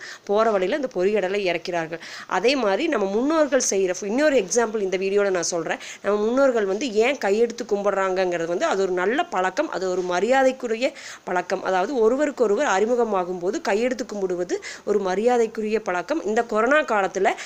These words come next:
அது ஏன் ஒவ்வொருத்தரும் நம்ம முன்னோர்கள் எல்லாம் வந்து கையெடுத்து கும்பிடுற வணக்க முறையை ஃபாலோ பண்ணுனாங்கங்கிறது இந்த கொரோனா காலத்துல நம்மளுக்கு அது எடுத்து உணர்த்துது. என்னன்னு சொல்லி பார்த்தீங்கன்னா, இப்போ ஒருவருக்கொருவர் வந்து ஹலோன்னு சொல்லி இன்ட்ரடியூஸ் ஆகும்போது கை கொடுத்து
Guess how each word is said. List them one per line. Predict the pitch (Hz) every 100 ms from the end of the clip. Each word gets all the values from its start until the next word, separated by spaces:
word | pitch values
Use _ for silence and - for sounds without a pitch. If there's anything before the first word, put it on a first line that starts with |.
| -
அது | - 190 202
ஏன் | 208 302
ஒவ்வொருத்தரும் | 381 277 247 262 262 277
நம்ம | 240
முன்னோர்கள் | 214 220 247 240 208
எல்லாம் | 214
வந்து | 214 220 -
கையெடுத்து | 214 254 294 269 240
கும்பிடுற | 240 220 220
வணக்க | 196 196 196
முறையை | 233 214 220 220
ஃபாலோ | 190 202 220
பண்ணுனாங்கங்கிறது | 196 190 196 185 190 175 190 392 - - -
இந்த | 233 247
கொரோனா | 214 202 277
காலத்துல | 311 226 190 240 277
நம்மளுக்கு | 190 190 196
அது | 302 202
எடுத்து | 185 254 277
உணர்த்துது. | 196 202 - 170 190 175 - - -
என்னன்னு | 214 262 349 277
சொல்லி | 233 208
பார்த்தீங்கன்னா, | 196 175 180 175 196
இப்போ | 247 233
ஒருவருக்கொருவர் | 220 226 302 294 269 208 196 226
வந்து | 196 294 233
ஹலோன்னு | 190 226 262
சொல்லி | 240 202 247
இன்ட்ரடியூஸ் | 214 247 240 233
ஆகும்போது | 208 175 180 170 175 427 - -
கை | - 233 320
கொடுத்து | 320 294 - 381 415